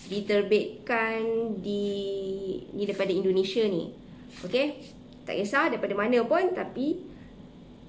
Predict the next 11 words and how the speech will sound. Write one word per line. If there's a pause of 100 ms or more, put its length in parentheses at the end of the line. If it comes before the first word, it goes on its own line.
ah,
daripada (880)
Yogyakarta. (220)
Ha, (560)
jauh
buku
ni
Cik
Y
dapat. (400)
Okey.